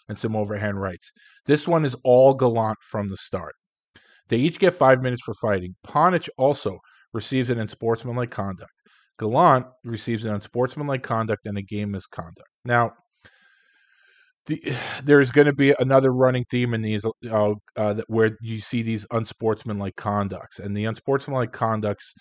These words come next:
they give those out for removing your own helmet. Now, good grief. W-, as you watch these fights, a lot of the fights, the helmets don't come off.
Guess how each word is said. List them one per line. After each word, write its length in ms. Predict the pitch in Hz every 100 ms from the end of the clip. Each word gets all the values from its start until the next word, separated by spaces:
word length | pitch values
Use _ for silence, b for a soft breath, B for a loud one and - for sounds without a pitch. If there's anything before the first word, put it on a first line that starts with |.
| b b -
they 100 | 113
give 280 | 110 139
those 220 | 135 120 113
out 260 | 107 104 -
for 380 | - 101 101 101 - -
removing 580 | 107 104 104 104 101 92
your 240 | 107 101 98
own 140 | 92
helmet. 360 | 87 92 90 - _
Now, 300 | 135 139 135 - _ _ _ b b b b b b b b _
good 220 | 135 95
grief. 440 | - 92 92 B B B B B B B _ _ _ _
W-, 140 | 151 -
as 240 | 170 175
you 80 | 170
watch 300 | 143 147 170 -
these 180 | 139
fights, 400 | - 104 92 - - _ _ _ _ _ _ _ _ _ _
a 60 | -
lot 240 | 110 117
of 60 | 135
the 80 | 135
fights, 320 | - 104 101
the 80 | 95
helmets 360 | 98 101 101 -
don't 260 | 104 107
come 220 | - 101 95
off. 180 | -